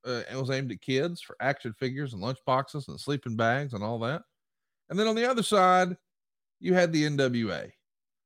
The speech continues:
And everybody knows that the, the, the king of the N W A back then was the Nature Boy, Ric Flair.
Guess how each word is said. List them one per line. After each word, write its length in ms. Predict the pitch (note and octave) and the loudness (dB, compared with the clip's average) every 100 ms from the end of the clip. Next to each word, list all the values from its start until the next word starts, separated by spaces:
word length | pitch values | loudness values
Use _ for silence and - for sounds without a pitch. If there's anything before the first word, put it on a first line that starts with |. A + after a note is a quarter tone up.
| _ _ _ | _ _ _
And 400 | A#2+ A#2+ A#2+ A#2+ | 0 2 2 2
everybody 460 | C3+ D3+ C3 B2 | 2 2 2 2
knows 400 | A#2 B2 C3 C3+ - | 0 0 0 0 -2
that 220 | A2 F#2 | -4 -4
the, 240 | A2 G2+ | -4 -4
the, 240 | F#2 G2+ D#2+ | -4 -4 -4
the 80 | G2+ | -10
king 320 | - E3+ F3 | -2 0 0
of 80 | C#3+ | 0
the 100 | C#3 | -2
N 100 | C#3+ | 0
W 280 | C#3 C3 C3+ | 0 0 2
A 140 | C#3 | 2
back 260 | B2+ B2 B2 | 2 0 0
then 300 | B2 C3+ D3 | 0 -2 -2
was 160 | A2 F#2 | -6 -6
the 80 | |
Nature 340 | G2+ C3+ - D3 | -4 -4 -2 -4
Boy, 220 | C#3+ C#3+ | -2 0
Ric 280 | C3+ B2+ - | 0 0 -2
Flair. 580 | B2+ A#2 A2 G#2 G#2+ | -4 -2 0 0 -2